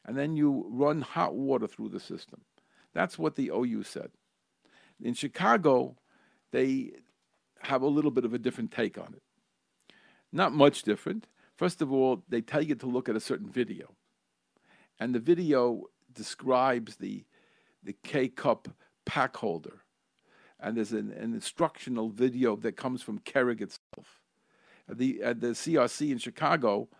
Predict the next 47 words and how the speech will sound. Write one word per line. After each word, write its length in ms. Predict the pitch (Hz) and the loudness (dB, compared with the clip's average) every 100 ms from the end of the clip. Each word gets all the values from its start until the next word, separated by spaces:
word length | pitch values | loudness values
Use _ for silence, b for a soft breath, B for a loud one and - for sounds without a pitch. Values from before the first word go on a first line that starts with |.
| b b b b - | b b b b -8
tells 320 | - 160 123 | 0 2 2
you 340 | 123 117 110 - b b | 0 0 -2 -10 b b
how 260 | - 139 | 0 4
to 340 | 139 135 110 98 | 4 2 0 -6
view 300 | - 143 131 | 2 4 6
that 300 | 117 113 - | 4 0 -4
thing. 240 | 104 87 | -8 -6
I'm 80 | - | -4
not 180 | 127 120 | -4 -2
gonna 180 | 113 104 | -4 -6
tell 200 | - 113 | -4 -2
you 140 | 110 | -2
now. 280 | 123 139 117 | -2 0 0
It's 120 | 104 | -2
a 60 | 104 | -6
long 300 | 110 110 117 | -6 -4 -4
number, 300 | 110 139 110 | -4 -2 -2
and 100 | 101 | -2
I 120 | 98 | -6
didn't 420 | 104 104 90 85 104 | -6 -8 -10 -12 -8
make 160 | 120 92 | -8 -8
a 60 | |
short 380 | - - 139 101 | -12 -6 -2 -2
number 260 | 104 113 107 | -4 -6 -6
for 140 | 117 | -6
you. 240 | 110 110 107 | -4 -4 -4
So, 260 | 110 101 B B B B - | -6 -6 B B B B -12
uh, 100 | 113 | -8
if 280 | 113 131 - | -4 -4 -2
you 80 | 131 | 0
go 160 | 143 | 2
to 60 | 143 | 2
the 100 | 120 | -2
C 220 | - 147 | -2 2
R 100 | 113 | 2
C 180 | - 120 | 0 -4
website, 600 | 113 156 - 139 117 113 | 0 0 0 0 0 -2
you'll 140 | 113 | -6
find 440 | - 131 123 120 107 b b b b | -2 0 2 0 -6 b b b b
their, 360 | 110 113 101 90 | -2 0 0 -2
their, 320 | 98 113 - | -4 -6 -6
their 280 | 110 110 98 | -6 -4 -2
recommendations, 1080 | 98 98 117 - 110 107 107 101 - 104 107 | -4 -2 -4 -4 -4 -4 -4 -4 -6 -8 -6
and 100 | 101 | -6
that 60 | 101 | -8
includes 460 | - 127 123 110 | -6 -4 -4 -4
a, 240 | 101 101 | -4 -6